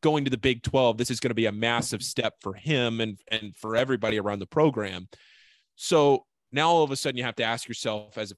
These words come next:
fan base, what kind of patience level do we have? And also,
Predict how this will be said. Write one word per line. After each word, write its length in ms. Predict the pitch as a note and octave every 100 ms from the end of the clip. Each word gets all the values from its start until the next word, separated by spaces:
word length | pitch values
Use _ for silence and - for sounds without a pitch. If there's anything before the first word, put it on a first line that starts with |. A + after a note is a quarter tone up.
| -
fan 260 | D3 D3+
base, 340 | A#2+ G#2 G2 - _ -
what 180 | B2+ -
kind 320 | - C3+ B2
of 80 | -
patience 540 | - A2+ - G2+ -
level 460 | G2+ F#2 F2+ F2 - G2+
do 140 | A2+
we 140 | G#2 G2
have? 420 | A2+ B2 G#2 G2 - - _
And 120 | D3+
also, 640 | E3+ G#3 - D#3 C3+ B2+